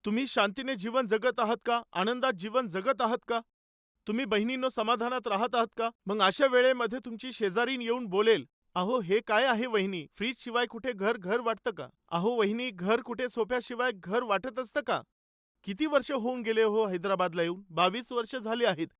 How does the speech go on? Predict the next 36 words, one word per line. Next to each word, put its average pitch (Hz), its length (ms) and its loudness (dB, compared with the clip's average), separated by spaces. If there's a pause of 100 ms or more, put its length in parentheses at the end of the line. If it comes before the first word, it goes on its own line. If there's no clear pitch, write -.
(120)
अहो, 180 300 2
हे 175 240 0
काय 226 220 0
हो 226 200 -2
वहिनी? 180 400 -2 (580)
आम्हाला 196 320 2
येऊन 240 240 -2
तीनच 247 360 -2
वर्ष 247 240 -2
झाले, 202 360 -2 (120)
आम्ही 208 240 -2
स्वतःचं 233 560 -2
घर 233 200 0
घेतलं, 214 340 -8 (680)
पण 233 120 0
तुम्हाला 240 340 -2
बावीस 220 400 2
वर्ष 254 240 -2
होऊन 262 360 -6
देखील 233 440 -4 (220)
भाऊंनी 185 360 0
तुम्हाला 247 380 0
अजून 220 320 0
घर 202 260 0
घेऊन 233 260 -4
दिलं 220 280 0
नाही 226 220 -2
का? 247 180 -2 (240)
अच्छा, 185 340 2
भाऊ 170 300 -2
का?" 226 320 0 (240)
कुटुंब 233 300 -2
विस्कळीत 233 560 2
करणारे 233 420 0
लोक 226 260 0
खूप 254 140 -10